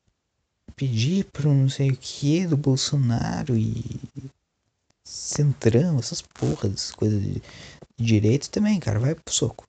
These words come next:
Vai, vai apanhar, vai pra casa. Vai pra casa. E... Ah, e o último assunto, né? Que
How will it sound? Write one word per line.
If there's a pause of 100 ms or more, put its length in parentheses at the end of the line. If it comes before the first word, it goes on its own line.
(420)
Vai,
vai
apanhar, (120)
vai
pra
casa. (540)
Vai
pra
casa. (3000)
E... (4000)
Ah, (160)
e
o
último
assunto,
né? (1000)
Que